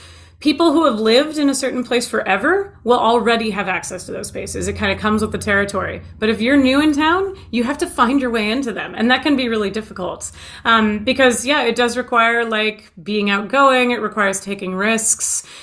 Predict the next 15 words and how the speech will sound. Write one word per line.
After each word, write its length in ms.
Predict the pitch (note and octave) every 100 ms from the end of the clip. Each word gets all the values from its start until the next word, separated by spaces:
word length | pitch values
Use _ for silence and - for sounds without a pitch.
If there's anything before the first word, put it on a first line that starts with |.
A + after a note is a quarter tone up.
| - -
It 100 | A#3
requires 400 | A#3 A#3+ A#3 A#3
experimenting 960 | A3+ A#3+ A3+ A3+ A3+ A3+ A3 A3 A3+
with 200 | A3+ A3
friendships 580 | A3 G#3+ G3+ G#3+ G#3 -
and 420 | - G#3 G3+ G3+
social 260 | G3+ G3+ G#3
connections. 600 | G3+ G3+ G3+ G3+ G3+ G3
And 300 | G#3 G3+ G3+
not 180 | G3 G3+
all 180 | G#3 A3
of 60 |
them 160 | A3+ A3+
work 220 | B3 A#3+
out. 500 | B3 D#4 G#4+ - -